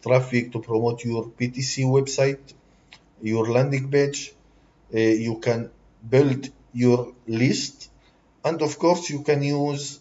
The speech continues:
this traffic to, uh, generate unlimited, uh, signups to your, uh, C P A offers.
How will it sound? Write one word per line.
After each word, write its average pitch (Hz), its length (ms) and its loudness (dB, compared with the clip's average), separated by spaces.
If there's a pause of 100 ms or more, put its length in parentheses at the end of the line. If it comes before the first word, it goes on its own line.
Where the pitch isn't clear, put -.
this 120 320 -4
traffic 120 720 0 (680)
to, 123 120 2 (240)
uh, 107 400 2
generate 120 800 2
unlimited, 113 800 0 (480)
uh, 110 40 -2
signups 135 800 2
to 120 80 -2
your, 120 440 2
uh, 107 160 4
C - 280 -4
P 131 180 0
A 139 440 2
offers. 135 680 0